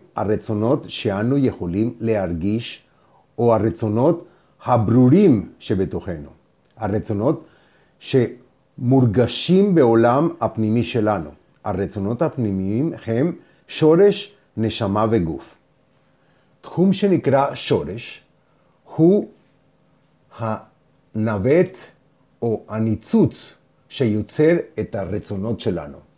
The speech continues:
זהו החלק שנפלט מהנשמה הכללית, העולמית, החלק מנשמתו של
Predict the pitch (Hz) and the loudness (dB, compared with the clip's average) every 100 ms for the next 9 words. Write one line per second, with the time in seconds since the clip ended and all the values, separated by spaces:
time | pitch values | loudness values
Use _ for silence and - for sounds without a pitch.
0 | _ _ _ _ _ _ _ _ - 90 | _ _ _ _ _ _ _ _ -10 2
1 | 135 175 196 202 - - 92 127 127 160 | 4 6 6 4 -2 -12 -8 -2 2 2
2 | 165 - _ _ _ _ - - 117 104 | -2 -8 _ _ _ _ -12 -4 -2 -2
3 | - _ _ _ 110 113 104 - 127 143 | -6 _ _ _ -6 -4 -4 0 2 2
4 | - - - _ _ 107 113 107 107 104 | 2 -4 -20 _ _ -6 -4 -2 -2 -2
5 | - 98 107 123 151 147 _ _ 107 - | -4 -4 -2 -2 -2 -6 _ _ -12 -6
6 | 113 98 104 117 - - _ _ _ _ | -4 -2 0 -2 -4 -20 _ _ _ _
7 | _ _ - 101 98 95 110 131 - - | _ _ -10 -6 -6 -4 -2 -2 -6 -16
8 | _ _ _ - - 113 156 - - _ | _ _ _ -14 -4 0 0 -2 -10 _
9 | _ _ 113 113 117 113 107 - 120 - | _ _ -4 -2 -2 -2 -4 0 -2 -2
10 | 143 | -4